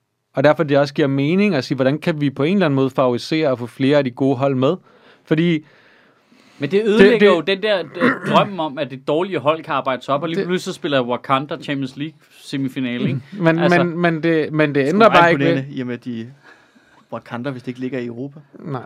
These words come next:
Speaker 2: Au,
Speaker 1: men,
Speaker 2: men de
Speaker 1: men
Speaker 2: kan spille sig ind via Nations League, ikke?
Speaker 1: Men, men det er
Speaker 3: <laughs> Åh, nu er det et puslespil. Hvad fanden
Speaker 1: det,
Speaker 3: er
Speaker 1: det
Speaker 3: Giroud?
Speaker 1: gør jo noget for kvaliteten. Altså, jo bedre hold du har med, jo højere kvalitet fodbold bliver der spillet.
Speaker 3: Ja, ja, men det er jo derfor, at du kvalificerer dig jo.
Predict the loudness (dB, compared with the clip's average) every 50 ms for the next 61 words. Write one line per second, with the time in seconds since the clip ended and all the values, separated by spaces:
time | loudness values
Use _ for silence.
0 | -10 -4 0 0 0 0 0 -2 0 2 2 2 0 -2 -4 -8 -4 -4 -4 -4
1 | -4 -4 -6 -4 -6 -8 -6 -8 -10 -10 -10 -12 -14 -12 -12 -14 -16 -16 _ _
2 | _ _ _ -18 -14 -8 -4 -4 -4 -4 -4 -2 -2 0 2 2 4 4 6 6
3 | 6 6 4 4 2 0 -4 -6 -6 -10 -20 -20 -20 -20 -12 -4 -2 -2 -2 -2
4 | -8 -12 -16 _ -10 -10 -6 -4 -2 -2 -2 -2 -2 -2 -2 -4 -4 -6 -8 -8
5 | -8 -10 -18 -16 -16 -18 -14 -4 2 4 4 4 2 -4 -20 _ _ -18 _ -8
6 | -8 -6 -2 -2 0 2 4 4 4 4 4 2 2 2 2 4 6 8 8 8
7 | 8 8 8 8 6 6 6 4 4 4 4 2 2 2 2 2 -2 0 0 0
8 | 0 0 -4 -4 -4 -4 -8 _ _ -20 _ _ _ _ _ _ _ _ -2 0
9 | 0 2 2 0 0 -2 _ _ _ _ _ -6 -6 -4 2 4 6 6 8 8
10 | 6 6 6 4 4 4 2 0 0 0 2 0 0 0 0 -2 _ _ _ _
11 | _ _ _ _ _ -4 -2 0 4 6 6 6 6 4 2 -2 -2 -2 -2 -2
12 | -4 -4 -2 -2 -2 0 2 0 0 0 -2 -2 -2 -2 -4 -6 -6 -6 -4 0
13 | 0 0 0 0 -2 -4 -8 -6 -6 -8 -8 -8 -10 -12 -14 -18 -14 -14 -14 -14
14 | -14 -16 -14 -8 -8 -8 -8 -10 -12 -10 -8 -8 -6 -6 -10 -10 -12